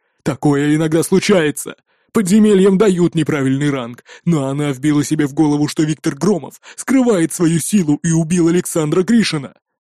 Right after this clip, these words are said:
Говоривший замолчал, посчитав, что этого достаточно, но Длинноволосый так и продолжал угрожающе нависать над ним.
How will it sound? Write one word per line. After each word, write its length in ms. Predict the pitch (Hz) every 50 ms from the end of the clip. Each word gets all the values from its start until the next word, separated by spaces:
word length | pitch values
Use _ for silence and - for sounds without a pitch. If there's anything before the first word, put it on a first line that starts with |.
| _ _ -
Говоривший 560 | 135 139 151 185 220 254 269 - - - 226
замолчал, 580 | 196 214 214 220 220 208 - - 143 - - - _ _ _ _ _ -
посчитав, 420 | 196 190 - - 247 254 226 -
что 120 | - - 185
этого 280 | 170 160 160 151 147
достаточно, 600 | 143 143 - - 135 123 - - - - - - - _ _ _ _ _ -
но 120 | 180 190 190
Длинноволосый 720 | 185 202 190 190 185 180 180 175 175 196 202 - 196 180
так 160 | 185 170 156
и 60 | 175
продолжал 480 | - 185 170 170 156 147 131 185 202 190
угрожающе 580 | 151 143 139 135 120 143 151 165 165 - 190
нависать 400 | 180 180 180 185 - 156 135 -
над 220 | - 156 147 - 147
ним. 240 | 131 120 110 -